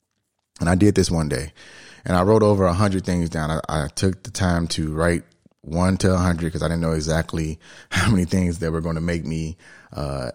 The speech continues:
anxious or uninspired that day. So I did that, and I wrote down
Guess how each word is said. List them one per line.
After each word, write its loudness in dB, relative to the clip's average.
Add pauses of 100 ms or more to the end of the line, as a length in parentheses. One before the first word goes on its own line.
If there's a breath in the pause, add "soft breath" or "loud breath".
anxious -4
or -6 (240)
uninspired 0
that -6
day. -12 (560 soft breath)
So 2
I 2
did 4
that, 0 (420)
and -4
I 0
wrote 0
down -2